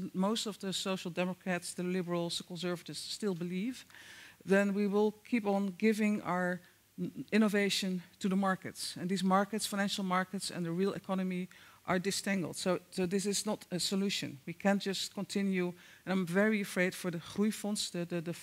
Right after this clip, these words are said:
the, the investment fund for the Netherlands, that they only think about how companies will have the B V Nederland, the, the, the, the Netherlands as a, as a, a limited <laughs> organization,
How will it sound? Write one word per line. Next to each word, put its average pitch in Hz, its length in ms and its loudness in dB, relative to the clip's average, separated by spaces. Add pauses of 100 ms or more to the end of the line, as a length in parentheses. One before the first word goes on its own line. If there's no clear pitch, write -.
the, 170 180 0
the - 200 -8
investment 190 440 0
fund 190 280 -2
for 185 160 -8
the 175 100 -2
Netherlands, 165 460 -4 (640)
that 185 160 4
they 185 220 6
only 196 220 2
think 202 280 0
about 175 420 0
how 180 580 4 (120)
companies 214 520 0
will 175 180 0
have 180 600 -2
the 180 80 -4
B 214 220 8
V 190 120 0
Nederland, 190 680 0
the, 165 80 -4
the, 160 220 -2
the, 175 180 -2
the 165 180 -2
Netherlands 196 440 0 (100)
as 185 220 2
a, 170 200 0
as 170 160 0
a, 175 60 -6 (220)
a 170 40 -4
limited 190 540 2 (220)
<laughs> - 220 -8
organization, 180 800 2